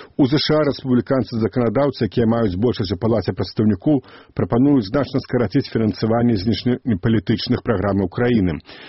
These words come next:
Законапраект, які распрацаваў камітэт па асігнаванняў, прапануе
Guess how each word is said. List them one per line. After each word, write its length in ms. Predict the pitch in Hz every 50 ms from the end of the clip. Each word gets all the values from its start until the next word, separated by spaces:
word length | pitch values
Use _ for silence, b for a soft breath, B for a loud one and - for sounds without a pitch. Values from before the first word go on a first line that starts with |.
| B B B B -
Законапраект, 800 | 90 92 87 117 120 107 - 110 110 117 127 135 110 - - 123
які 240 | 131 104 - 135 120
распрацаваў 1300 | 110 - - 110 117 - - - 120 117 - - 78 98 107 107 110 110 110 107 107 - - 98 -
камітэт 480 | - 123 117 117 101 - 135 113 - -
па 160 | - 123 120
асігнаванняў, 720 | 104 - 123 95 92 107 110 123 139 139 143 147 143 131 117 B B B B B B B B
прапануе 720 | - - 120 - 127 127 139 147 147 143 139 127 - -